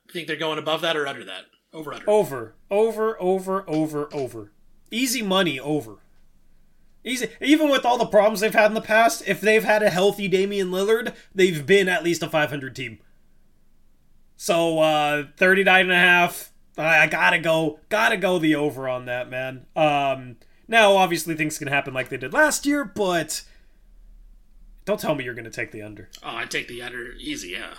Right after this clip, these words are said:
Speaker 2: What, what's your, what's your, we'll get your win prediction next week,
Speaker 1: <laughs>
Speaker 2: and
Speaker 1: I
Speaker 2: I'll give mine.
Speaker 1: Yeah, I just, I just don't think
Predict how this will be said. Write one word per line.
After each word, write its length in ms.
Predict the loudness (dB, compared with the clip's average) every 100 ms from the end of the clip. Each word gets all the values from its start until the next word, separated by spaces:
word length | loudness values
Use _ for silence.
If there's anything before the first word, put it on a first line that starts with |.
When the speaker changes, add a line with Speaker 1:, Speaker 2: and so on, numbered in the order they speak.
| -20 _ _ _ _ _ -4
Speaker 2:
What, 280 | 2 2 2
what's 280 | 0 0
your, 320 | -2 0 -2 -6 _
what's 240 | -8 -4
your, 280 | -2 -4 -6 -12 -8
we'll 200 | -2 0
get 140 | 0
your 140 | 0 2
win 200 | 2 2
prediction 540 | 0 0 -2 -4 -4
next 340 | -4 -4 -6 -8
week, 200 | -8 -10 -8 -10 -12 -20
Speaker 1:
<laughs> 360 | _ -20 -4
Speaker 2:
and 140 | 4 4
Speaker 1:
I 40 |
Speaker 2:
I'll 80 | 4
give 300 | 4 0 -2
mine. 440 | -6 -6 -8 -12 -18 -4
Speaker 1:
Yeah, 260 | 0 0 2
I 120 | 0
just, 260 | -2 -6 -2
I 80 | -2
just 280 | 0 -2 0
don't 260 | 0 0 -6
think 480 | -6 -6 -6 -10